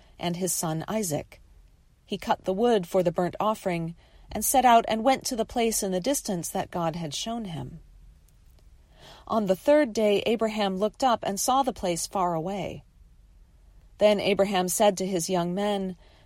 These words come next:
"Stay here with the donkey. The boy and I will go over there. We will worship, and then we will come back to you."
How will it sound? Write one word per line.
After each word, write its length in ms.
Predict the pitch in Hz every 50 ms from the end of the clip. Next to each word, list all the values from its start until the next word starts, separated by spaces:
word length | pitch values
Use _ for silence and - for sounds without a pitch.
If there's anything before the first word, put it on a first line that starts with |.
| _ -
"Stay 380 | - - - 277 277 277 277
here 260 | 247 233 214 202 190 180
with 220 | 175 180 175 -
the 80 | - 180
donkey. 540 | 170 202 202 214 208 - 151 156 - 143 - - - _ _ _ _ _ _ - - _ _ -
The 80 | 170
boy 280 | 165 196 190 202 196 196
and 120 | 190 185
I 100 | 180 185
will 140 | 190 185 180
go 220 | 170 196 185 185
over 200 | 185 180 175 190
there. 400 | 180 208 220 185 143 123 127 - - - _ _ _ _ - _ _ -
We 120 | 196 214
will 200 | 202 202 208 208
worship, 480 | 214 254 269 254 - - 202 185 180 - _ - - _
and 260 | - 190 180 175 170 170
then 220 | 185 180 175 175
we 100 | 180 175
will 200 | 160 156 151 147
come 260 | - - - 156 160
back 240 | 185 220 226 214 -
to 160 | - - 156
you." 260 | 143 139 127 - 156